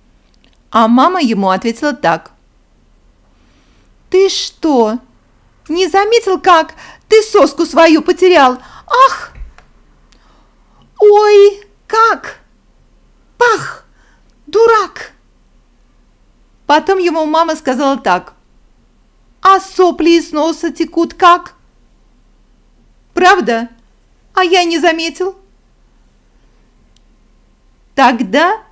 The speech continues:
зайчик сказал так: "А без соски-то я как?" Мама ж ему ответила так: "Карманные деньги есть?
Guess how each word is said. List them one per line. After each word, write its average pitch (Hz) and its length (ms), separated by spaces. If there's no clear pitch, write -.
зайчик 277 500
сказал 247 380
так: 190 300
"А 339 160
без 349 340
соски-то 311 640
я 330 280
как?" 339 540
Мама 233 520
ж - 80
ему 320 340
ответила 226 460
так: 285 380
"Карманные 381 800
деньги 370 320
есть? 392 520